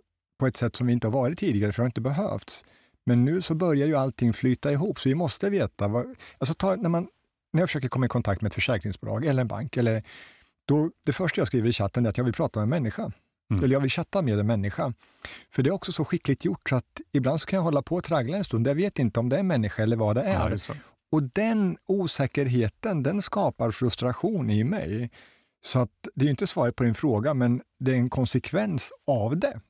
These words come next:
Speaker 1: att det flyter ihop.
Speaker 2: Mm. Ja, men verkligen. Och där, där är man ju inne väldigt mycket på A I förstås,
Speaker 1: Ja,
Speaker 2: apropå
Speaker 1: ja, såklart.
Speaker 2: när, när det inte längre riktigt går att avgöra.
Speaker 1: Mm.
Speaker 2: Och där ser vi ju verkligen effekten av både A I och automatisering.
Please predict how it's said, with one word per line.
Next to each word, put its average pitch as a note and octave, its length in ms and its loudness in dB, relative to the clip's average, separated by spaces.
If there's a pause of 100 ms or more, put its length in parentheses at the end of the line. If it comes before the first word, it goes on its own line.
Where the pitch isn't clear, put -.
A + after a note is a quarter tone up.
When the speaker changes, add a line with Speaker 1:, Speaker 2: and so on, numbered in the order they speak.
(140)
Speaker 1:
att A2+ 200 -2
det A#2 80 -2
flyter G#2 360 0
ihop. - 340 -2 (100)
Speaker 2:
Mm. G#2+ 320 0 (640)
Ja, B2 100 4
men B2 140 4
verkligen. A#2 360 0
Och G2 100 -2
där, A#2+ 160 2
där A#2 220 0
är C3+ 180 0
man B2+ 160 4
ju A2+ 80 4
inne F#2+ 140 2
väldigt F#2 240 -2
mycket - 240 -4
på D#2 400 -2 (560)
A F2 300 0
I G2+ 260 2
förstås, F#2 300 -2
Speaker 1:
Ja, G#2+ 140 4
Speaker 2:
apropå - 160 2
Speaker 1:
ja, F#2 120 2
såklart. F2+ 220 2
Speaker 2:
när, F#2+ 200 2
när G2+ 160 0
det F#2+ 60 0
inte F2+ 140 -2
längre E2+ 280 -2
riktigt E2+ 280 -6
går F2 200 -2
att E2+ 60 0
avgöra. F2 560 0
Speaker 1:
Mm. G2 500 -4
Speaker 2:
Och A2 80 0
där G2 120 2
ser G#2 300 0
vi D#3 80 -2
ju E3 80 0
verkligen E2 320 -2
effekten E2+ 400 -4
av D#2+ 260 -2
både F2 280 0
A E2+ 340 -2
I B2+ 260 0
och G#2+ 120 0
automatisering. G2+ 880 -4